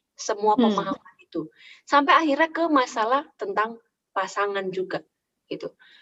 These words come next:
Speaker 1: Aku pikir kan, gila ya, gue udah ngikutin banyak hal yang mereka minta.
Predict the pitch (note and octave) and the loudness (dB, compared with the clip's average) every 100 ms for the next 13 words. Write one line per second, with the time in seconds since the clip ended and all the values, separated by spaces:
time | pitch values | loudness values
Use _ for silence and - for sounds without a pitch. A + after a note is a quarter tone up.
0 | _ - - F4+ E4+ D#4 C4+ E3 D3+ E3+ | _ -18 -8 -2 -2 0 -2 -4 -10 -12
1 | _ _ _ - E4+ C4 E3+ D#3 D#3 _ | _ _ _ -6 2 2 2 -4 -12 _
2 | _ - F4+ F4 F4 - F4 F#4 D#4 C4 | _ -2 2 2 2 0 0 4 4 4
3 | A3 A3 A3+ A3 G3+ F#3+ F3+ F3+ E3+ E3 | 0 0 0 0 -2 -4 -4 -6 -6 -8
4 | C#3+ | -10